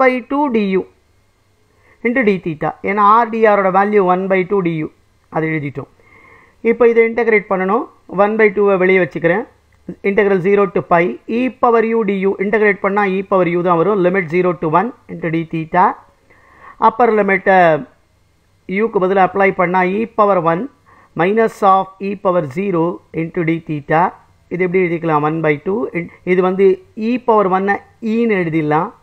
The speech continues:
e பவர் ஜீரோ ஒன். இது கான்ஸ்டன்ட், அதனால அதை வெளியே எடுத்துட்டு இருந்தேன். வெளியே வந்துரும். இப்போ integral zero to pi d theta, அதை இன்டகிரேட் பண்ணா தீட்டான்னு வரும்.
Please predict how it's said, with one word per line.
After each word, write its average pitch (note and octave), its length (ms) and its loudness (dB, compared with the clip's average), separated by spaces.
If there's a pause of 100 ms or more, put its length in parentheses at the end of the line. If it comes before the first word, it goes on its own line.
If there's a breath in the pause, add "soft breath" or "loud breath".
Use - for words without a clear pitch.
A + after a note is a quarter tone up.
(600 soft breath)
e - 20 2 (140)
பவர் G#3 280 2
ஜீரோ F#3+ 180 2 (180)
ஒன். F3 120 -2 (160)
இது F#3 100 0 (120)
கான்ஸ்டன்ட், G#3 460 -2
அதனால F#3 240 -2
அதை F3 120 0
வெளியே F#3+ 200 0
எடுத்துட்டு D#3 300 -8
இருந்தேன். D3+ 300 -4 (1080 soft breath)
வெளியே F#3+ 280 4
வந்துரும். D3+ 320 -2 (520)
இப்போ F3+ 120 -4 (100)
integral G#3+ 420 0
zero A#3 200 2 (160)
to A#3 60 2 (120)
pi A#3 140 2 (320)
d G#3 100 0 (100)
theta, F#3 300 -2 (100)
அதை F#3+ 160 2
இன்டகிரேட் G#3 380 -2
பண்ணா G3+ 200 -2 (120)
தீட்டான்னு F3+ 440 -2
வரும். D#3 220 0